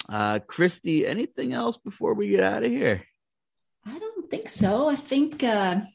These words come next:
Speaker 2: yeah, I think we, it was good to talk through the slate and, uh,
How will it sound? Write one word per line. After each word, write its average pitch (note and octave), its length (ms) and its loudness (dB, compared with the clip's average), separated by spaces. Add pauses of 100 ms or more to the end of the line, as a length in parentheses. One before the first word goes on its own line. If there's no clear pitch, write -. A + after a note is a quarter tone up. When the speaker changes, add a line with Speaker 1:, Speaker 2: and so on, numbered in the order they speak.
(320)
Speaker 2:
yeah, C4+ 160 -4
I F3 60 -4
think G3+ 260 -6
we, G3+ 140 2
it G3 280 0
was F3 140 0
good A3 140 4
to G#3 60 6
talk G#3 280 0
through G#3 120 2
the G3 60 -6
slate F#3+ 540 -2
and, D#3 320 -4
uh, D3+ 240 -2